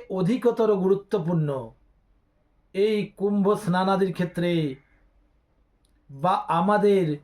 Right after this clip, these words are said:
কিরূপ বাক্য বলতে হবে সেইরূপ ক্ষেত্রে, বা সর্বক্ষণ আমাদের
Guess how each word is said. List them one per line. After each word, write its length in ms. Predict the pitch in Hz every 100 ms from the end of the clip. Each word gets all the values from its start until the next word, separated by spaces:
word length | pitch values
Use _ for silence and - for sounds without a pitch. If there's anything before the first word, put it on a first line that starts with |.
| _ _ _
কিরূপ 260 | 185 208 180
বাক্য 560 | 131 165 170 - -
বলতে 380 | 233 202 196 175
হবে 520 | 175 175 175 170 135 - _ _ _
সেইরূপ 460 | - 170 190 233 226
ক্ষেত্রে, 720 | - 190 - 180 175 147 127 _ _ _ _ _ _ _ _ _ _ _ _ _ _ _ _ _
বা 200 | 156 190
সর্বক্ষণ 1000 | - 170 175 175 226 220 196 202 180 160 - _ _ -
আমাদের 520 | 170 202 202 202